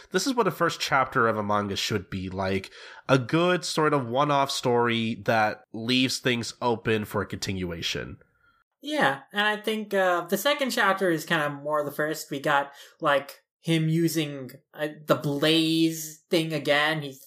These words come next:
Speaker 2: lights someone else on fire. But then the third chapter is taking an interesting dramatic turn with, like, this app that is called the Lemming app that's, like, tr-, you know,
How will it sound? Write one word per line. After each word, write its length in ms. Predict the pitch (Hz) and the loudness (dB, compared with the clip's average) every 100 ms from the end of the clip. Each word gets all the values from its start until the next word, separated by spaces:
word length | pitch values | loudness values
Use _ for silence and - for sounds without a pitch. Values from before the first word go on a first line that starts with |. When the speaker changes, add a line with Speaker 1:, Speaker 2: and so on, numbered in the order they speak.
| - 160 | -18 -2
Speaker 2:
lights 320 | 147 147 147 | 0 2 0
someone 220 | 139 135 | -2 2
else 180 | 143 139 | 2 0
on 140 | 143 | -4
fire. 420 | 143 135 139 147 - - - - | 0 2 2 -2 -6 -20 -16 -2
But 140 | 180 | 2
then 140 | 208 190 | 2 2
the 60 | |
third 360 | 180 277 320 311 | 2 2 2 2
chapter 500 | 240 196 196 180 160 | 2 2 2 2 2
is 300 | - - - _ | 0 -6 -14 _
taking 320 | 190 175 165 139 | 0 2 0 -2
an 140 | 156 | -2
interesting 400 | 165 170 - 170 | -2 -2 -2 0
dramatic 560 | 151 139 139 151 131 - | 0 0 2 2 0 -2
turn 480 | 151 156 139 127 131 | -2 0 0 0 -2
with, 180 | 131 | 0
like, 220 | 131 123 147 | 0 0 -2
this 260 | 135 - 143 | -2 -2 0
app 340 | 143 151 - - - - - - | 2 2 0 -10 -20 -20 -18 0
that 220 | 151 143 | 4 4
is 460 | 143 139 131 - - | 2 0 -4 -10 -4
called 220 | 156 143 | 2 2
the 80 | 135 | 2
Lemming 340 | 131 143 151 | 0 0 2
app 160 | 139 135 | 2 2
that's, 220 | 135 131 | 0 2
like, 180 | 143 127 - _ _ _ - | 0 0 -8 _ _ _ -12
tr-, 260 | - - | -12 -6
you 60 | 160 | -2
know, 400 | 156 139 135 | 2 2 0